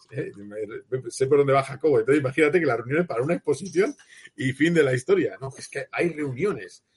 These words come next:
y yo sé lo que ha pasado porque he hablado con uno que está dentro de la reunión y tal. Em, está muy bien, es una gran noticia la exposición.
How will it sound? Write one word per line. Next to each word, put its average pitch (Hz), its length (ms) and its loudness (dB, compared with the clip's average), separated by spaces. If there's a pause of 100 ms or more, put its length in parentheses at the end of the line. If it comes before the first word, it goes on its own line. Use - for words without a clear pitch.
(180)
y 110 140 -16
yo 156 160 -2
sé - 200 0
lo 170 120 4
que 156 100 -4
ha - 60 -6
pasado 143 420 -4
porque 107 240 -14
he - 20 -14
hablado 151 280 -2
con 143 160 -6
uno 170 120 -2
que 143 120 -4
está 135 180 -6
dentro 151 220 -4
de 143 60 0
la 131 60 -4
reunión 135 300 -6
y - 20 -18
tal. - 120 -16 (760)
Em, 117 880 0
está 123 280 0
muy 139 140 2
bien, 123 140 4
es 113 100 -6
una 139 120 2
gran 131 160 2
noticia 131 320 0
la 113 60 2
exposición. 117 500 -2